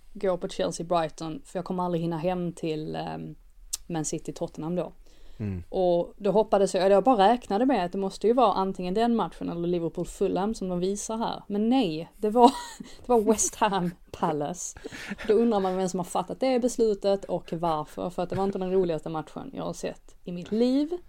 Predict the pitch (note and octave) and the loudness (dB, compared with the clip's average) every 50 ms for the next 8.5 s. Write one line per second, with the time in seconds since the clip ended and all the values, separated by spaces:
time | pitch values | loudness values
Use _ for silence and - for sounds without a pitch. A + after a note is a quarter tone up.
0 | - - - - - - - - F#3+ G3 G3 - - _ - G3 F#3+ F#3+ F#3+ G3+ | -20 -20 -20 -20 -20 -14 -6 -2 -2 -2 -2 -4 -10 _ 0 2 2 2 2 2
1 | - C#4 B3+ G3 F#3+ F#3+ A3 A3 - - - - - A#3+ A3 A3+ A3+ A3 G#3 G3 | 4 6 6 8 8 6 4 2 -4 -16 -12 -6 -2 2 4 4 6 6 4 2
2 | - G#3 G#3+ A#3 A#3 G#3 - G3 G3+ F#3 E3+ F3 G3 G3 A3+ F#3 F#3 F3 - F#3+ | 2 2 2 2 2 2 2 2 2 2 4 2 0 0 0 -2 -2 -4 -4 -4
3 | F#3 F3+ F3 F3 F#3 F3+ F3+ - G3 F3+ E3 D#3+ D#3+ E3 F#3 - - - - - | -2 -2 -2 -2 -2 -4 -4 -2 -4 -2 -2 -4 -4 -6 -6 -8 -10 -10 -8 -8
4 | - - - A#3+ G3+ - - - G#3 F#3+ F3+ F3+ F3+ F3 F3 F#3+ F#3 F3+ F3+ F3+ | 2 8 8 8 8 8 4 6 4 4 4 2 0 0 0 0 0 0 0 -2
5 | - - - - - - - F#3 - - - C#5+ D5+ - - - F3+ F3 F3 E3+ | -6 -14 -16 -14 -4 2 4 4 4 4 2 -2 0 0 0 2 0 -2 -2 0
6 | F3 F3 E3+ E3 D#3+ D#3+ D#3+ E3 E3 E3+ F3+ F3 F3+ F3 G3+ F3+ F#3+ G#3 - - | 2 2 2 2 0 -2 -4 -2 0 0 0 0 2 2 2 4 2 2 2 4
7 | A3 G#3 G#3 G#3 - G#3+ G#3+ G3+ G3 G3 G#3+ A3 G#3 F3+ - - E3 - E3 D#3+ | 6 6 6 6 4 4 6 6 4 4 2 2 0 0 -2 -6 -8 -6 -4 -4
8 | E3 D#3+ - - D#3+ D3+ C#3+ C#3 D3+ | -4 -6 -6 -6 -4 -4 -4 -4 -6